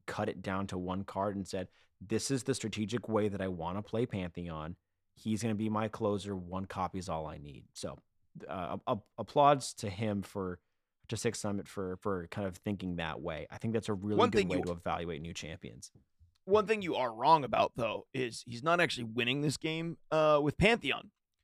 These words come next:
Speaker 2: Uh, he wins the game with Wounded White
Speaker 1: <laughs>
Speaker 2: Flame. You missed
Speaker 1: No.
Speaker 2: that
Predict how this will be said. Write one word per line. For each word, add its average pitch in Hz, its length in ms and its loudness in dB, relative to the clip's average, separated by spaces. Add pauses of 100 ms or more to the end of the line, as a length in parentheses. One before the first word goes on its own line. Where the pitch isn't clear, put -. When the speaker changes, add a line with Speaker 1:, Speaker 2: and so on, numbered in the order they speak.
(360)
Speaker 2:
Uh, 139 260 8
he 139 140 2
wins 196 340 2
the 233 60 -2
game 180 260 0
with 156 140 -4 (120)
Wounded 170 540 2
White 127 260 0
Speaker 1:
<laughs> - 40 -6
Speaker 2:
Flame. 147 380 4
You 139 80 2
missed 143 220 8
Speaker 1:
No. 127 140 12
Speaker 2:
that 131 160 6